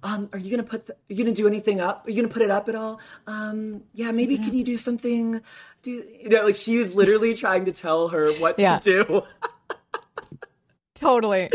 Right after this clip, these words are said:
Speaker 2: And I love the high, I was fascinated by the,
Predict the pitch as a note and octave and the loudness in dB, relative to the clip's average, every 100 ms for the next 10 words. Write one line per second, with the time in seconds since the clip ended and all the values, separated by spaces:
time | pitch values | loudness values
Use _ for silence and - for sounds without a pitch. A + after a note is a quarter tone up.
0 | G3 C#4 D4 C#4+ C#4+ C4 A#3+ D4+ - B3 | 2 4 4 4 4 6 4 0 0 0
1 | D4+ A3 B3+ - - C#4 - - D#4 B3+ | 0 -2 -8 -6 -2 0 0 0 0 2
2 | A#3 A#3 A3 G#3 | 4 4 4 2